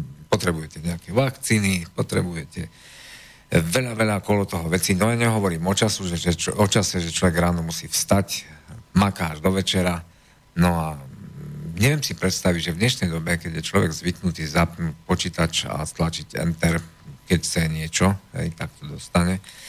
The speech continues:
Ehm, ako pra-, ako pracovať na, na poli, hej? Neviem si to predstaviť, že by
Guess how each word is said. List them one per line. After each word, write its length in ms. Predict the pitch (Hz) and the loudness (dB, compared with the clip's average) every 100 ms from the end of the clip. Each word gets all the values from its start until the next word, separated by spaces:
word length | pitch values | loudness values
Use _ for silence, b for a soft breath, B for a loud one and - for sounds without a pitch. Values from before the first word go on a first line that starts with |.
| B B B B B B _ | B B B B B B _
Ehm, 520 | - 90 87 87 87 85 - - - | 2 4 4 0 -2 -6 -14 -20 -12
ako 260 | - 90 107 | -2 2 2
pra-, 240 | - 104 92 78 - - | 2 0 0 -10 -12 -6
ako 180 | 101 98 | 0 2
pracovať 560 | 101 - 98 92 - | 2 2 2 2 0
na, 360 | 92 87 87 82 | 0 0 0 -2
na 120 | 87 92 | 0 0
poli, 340 | - 90 71 - _ - | 2 0 0 -14 _ -6
hej? 240 | - 87 | -4 -2
Neviem 200 | 92 113 | 2 2
si 100 | 107 | 2
to 80 | - | -2
predstaviť, 560 | 87 90 - - 82 71 | -2 -2 0 0 0 0
že 240 | - 85 | -4 -4
by 180 | 76 | -2